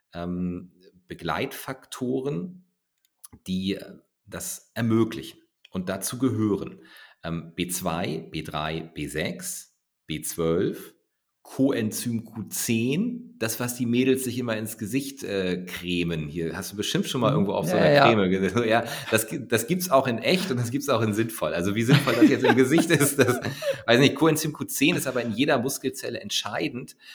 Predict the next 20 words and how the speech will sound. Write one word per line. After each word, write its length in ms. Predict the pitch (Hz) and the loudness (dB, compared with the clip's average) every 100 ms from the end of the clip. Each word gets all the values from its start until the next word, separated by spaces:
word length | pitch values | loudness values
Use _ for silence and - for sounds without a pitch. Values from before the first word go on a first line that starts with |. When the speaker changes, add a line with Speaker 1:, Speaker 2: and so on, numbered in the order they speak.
| - | -14
Speaker 1:
ähm, 180 | 101 104 | -6 -4
für 280 | 104 - 127 | -4 -2 -4
diesen 260 | 123 113 120 | -2 -6 -4
Ablauf 380 | 107 - 101 | -4 -4 -4
der 140 | - 71 | -4 -6
Atmungskette. 720 | - 120 - - - - - | -8 -10 -14 -14 -12 -12 -6
Alpha-Liponsäure, 1120 | 107 110 120 113 - 117 123 120 120 127 139 - | -6 -4 -6 -8 -10 -8 -6 -6 -8 -6 -6 -4
Magnesium 1080 | 104 101 107 104 127 123 135 147 165 214 - _ _ - | -4 -2 -2 -2 -4 -4 -4 -4 -6 -8 -12 _ _ -4
und 240 | 131 - | -4 -4
Kupfer 520 | - 190 - - - _ _ _ _ _ _ _ _ _ _ _ _ | -4 -4 -6 -12 -16 _ _ _ _ _ _ _ _ _ _ _ _
und 160 | 131 160 | 2 4
Eisen. 420 | 85 73 - - _ _ _ _ _ _ _ | 4 2 -4 -14 _ _ _ _ _ _ _
Und 180 | 101 95 | -4 2
Eisen 500 | 110 151 117 131 - | 2 2 2 -2 -6
steht 300 | - 98 - | -8 -8 -4
ganz 380 | 85 80 80 - | -4 -2 -6 -8
vorne. 340 | 71 60 - _ _ _ _ | -8 -10 -14 _ _ _ _
Also 200 | 92 95 | -4 -2
Eisen 420 | 92 120 127 117 - | 0 0 0 -2 -6
ist 320 | 90 - | -10 -12